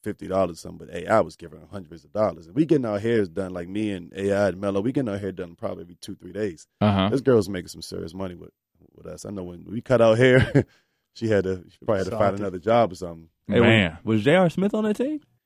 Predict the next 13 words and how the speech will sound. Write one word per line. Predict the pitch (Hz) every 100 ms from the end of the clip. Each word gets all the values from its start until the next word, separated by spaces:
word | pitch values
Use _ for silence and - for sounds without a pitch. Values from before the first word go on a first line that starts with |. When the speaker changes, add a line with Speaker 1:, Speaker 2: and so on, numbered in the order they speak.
| _
Speaker 1:
Yeah, | 104 131 113
he, | 123 -
he, | 127 -
he | 135
was | 170
there. | 139 123
He | 135
didn't | 127
have | 113 98
braids, | 110 98
though. | 85 87 _ _ _ -
Speaker 2:
Yeah, | 107 107
yeah. | 101 92 -